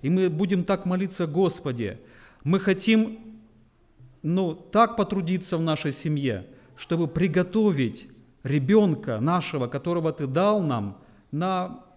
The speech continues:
не-, не-, небольшой срок, восемнадцать-двадцать лет.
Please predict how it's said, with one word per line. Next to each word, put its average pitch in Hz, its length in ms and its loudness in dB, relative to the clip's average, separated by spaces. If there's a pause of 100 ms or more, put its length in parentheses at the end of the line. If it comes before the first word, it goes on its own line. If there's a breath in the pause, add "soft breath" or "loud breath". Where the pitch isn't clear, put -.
(160)
не-, 165 180 0
не-, 190 220 2
небольшой 185 560 -2
срок, 190 360 -4
восемнадцать-двадцать 180 1000 -4
лет. 143 320 -4